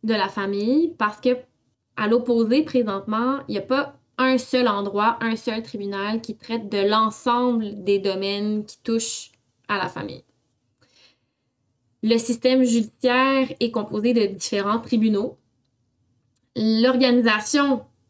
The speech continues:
des tribunaux est en partie consacrée par la Constitution canadienne, euh, et ensuite de ça, par les provinces elles-mêmes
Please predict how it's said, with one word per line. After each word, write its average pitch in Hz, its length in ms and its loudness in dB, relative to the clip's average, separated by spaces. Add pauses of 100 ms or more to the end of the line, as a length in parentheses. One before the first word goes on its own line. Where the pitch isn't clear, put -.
(220)
des 220 100 -2
tribunaux 220 680 0 (120)
est 226 220 -2
en 208 140 2
partie 254 840 0 (1080)
consacrée 247 760 0
par 226 340 0
la 202 180 -4
Constitution - 640 -6
canadienne, 196 680 -4 (1160)
euh, 104 260 0
et 220 120 -2
ensuite 208 240 -4
de 208 100 -2
ça, 240 580 0 (160)
par 220 380 2
les 208 120 2
provinces 208 440 -2
elles-mêmes 214 600 0